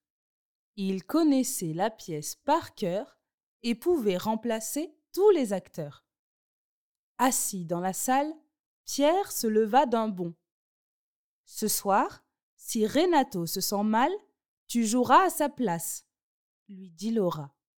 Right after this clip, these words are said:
Je vais t'aider à répéter le rôle. » « Inutile, je serai là », gronda la star en quittant la scène. « Personne ne peut remplacer le grand Renato Tricot. »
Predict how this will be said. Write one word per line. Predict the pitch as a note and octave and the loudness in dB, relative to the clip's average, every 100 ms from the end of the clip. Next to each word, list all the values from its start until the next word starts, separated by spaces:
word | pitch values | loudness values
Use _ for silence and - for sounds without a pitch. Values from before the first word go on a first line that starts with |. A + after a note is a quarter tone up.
| _ _ _ _ | _ _ _ _
Je | F#3+ F#3 | -2 2
vais | G3+ D4 | 4 2
t'aider | C4+ G3+ F#3+ B3 - | 0 0 -2 -2 -2
à | G3+ | -2
répéter | F3 A#3+ B3 A3 A#3+ | 0 0 0 -4 0
le | A3 | 2
rôle. » « | E3+ D#3+ D3 D3+ _ _ _ _ _ _ _ _ _ _ _ _ C4 | 2 0 -2 -8 _ _ _ _ _ _ _ _ _ _ _ _ 4
Inutile, | D4 F4 - D4 D4 C#4+ _ - | 4 4 2 -2 -2 -4 _ -6
je | G3 | -2
serai | A#3+ C#4 C4 D#4 | 2 4 4 6
là », | G3+ F3 _ _ _ _ _ _ _ | 4 2 _ _ _ _ _ _ _
gronda | G3+ G3 B3+ B3+ G3+ F3 | -6 2 6 6 4 0
la | E3 | -4
star | F3 - C4+ D4+ D4+ G3+ | -8 -6 -2 0 0 -6
en | E3+ | -10
quittant | - G#3 D4 | -10 -2 0
la | A3 | 0
scène. « | - E3+ D3+ D3+ - _ _ _ _ _ _ _ _ - | -2 -6 -6 -8 -16 _ _ _ _ _ _ _ _ -2
Personne | A3+ A#3 - C4 C4+ D4+ | -2 0 0 6 6 6
ne | G#3+ | 4
peut | F3+ F#3 | 0 -4
remplacer | F3 A#3 C#4+ C4 F3+ - G#3+ B3 - _ _ _ | -2 2 2 2 -4 -2 -2 -4 -8 _ _ _
le | G3+ A#3 B3+ | -2 2 2
grand | G3+ F3 F3 | 2 -2 -2
Renato | D#3+ - D4 D4+ C4+ C4+ D4+ E4+ | -4 0 2 4 4 2 0 0
Tricot. » | E4+ - E4 - E3 - | 0 0 0 0 -2 -4